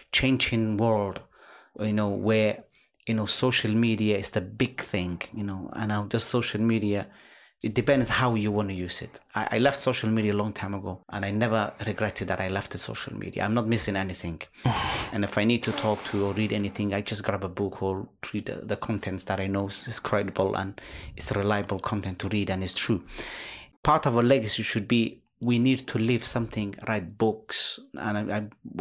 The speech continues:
Speaker 1: majority of my time I'm write, start doing writing and other stuff. I wanna leave something behind that will save as many young people from going to criminal justice system,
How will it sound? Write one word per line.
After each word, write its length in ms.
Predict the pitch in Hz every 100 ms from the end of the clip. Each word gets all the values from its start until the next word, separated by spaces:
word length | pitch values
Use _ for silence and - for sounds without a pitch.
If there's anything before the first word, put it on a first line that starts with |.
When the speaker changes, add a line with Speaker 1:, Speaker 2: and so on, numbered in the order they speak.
| -
Speaker 1:
majority 320 | 117 - 127 113
of 60 |
my 140 | 104 98
time 200 | 110 101
I'm 140 | 98
write, 160 | 101 -
start 220 | - 101
doing 180 | 104 98
writing 320 | 101 101 -
and 120 | 101 95
other 180 | 95
stuff. 360 | 101 - 101 - - - - - - - - _ _
I 120 | 123
wanna 340 | 143 147 131 113
leave 340 | 117 123 113
something 500 | - - 117 110 104
behind 560 | 98 101 110 107 107 110 - _
that 240 | 113 101 101
will 160 | 98
save 400 | 92 - 110 104 -
as 220 | 104 -
many 320 | 104 110 107 95
young 280 | 98 101 101
people 500 | - 98 - 101 98
from 300 | - - 101
going 300 | 95 104 101 92
to 100 | -
criminal 420 | - 101 104 98
justice 380 | - 104 - -
system, 460 | 110 - 104 107